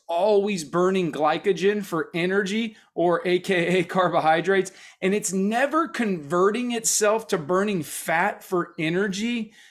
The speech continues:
then you're gonna have a problem. So I know that if I've ate my last meal the night before at, say, around seven o'clock, and I wake up in the morning at, you know, five A M, do my,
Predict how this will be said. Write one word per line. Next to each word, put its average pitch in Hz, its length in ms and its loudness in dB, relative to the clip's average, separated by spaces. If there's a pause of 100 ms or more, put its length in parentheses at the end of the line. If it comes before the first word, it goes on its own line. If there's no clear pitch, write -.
(120)
then 226 160 2
you're 254 160 -4
gonna 247 180 2
have 233 160 0
a 208 60 0
problem. 214 500 0
So 190 260 2
I 269 240 0
know 196 280 4
that 185 140 4
if 175 140 0
I've 170 280 0 (340)
ate 254 200 0
my 208 180 2
last 202 440 2
meal 202 260 2
the 170 120 0
night 170 280 0
before 170 440 2
at, 143 60 -2
say, 175 220 0
around 160 540 0
seven 175 400 0
o'clock, 147 560 2 (320)
and 151 140 -2
I 156 100 2
wake 208 300 2
up 196 160 -2
in 190 100 0
the 180 80 0
morning 175 460 2
at, - 220 -4
you 165 100 -2
know, 147 140 0
five 170 360 2
A 165 180 2
M, 160 260 0
do 160 200 0
my, 190 340 0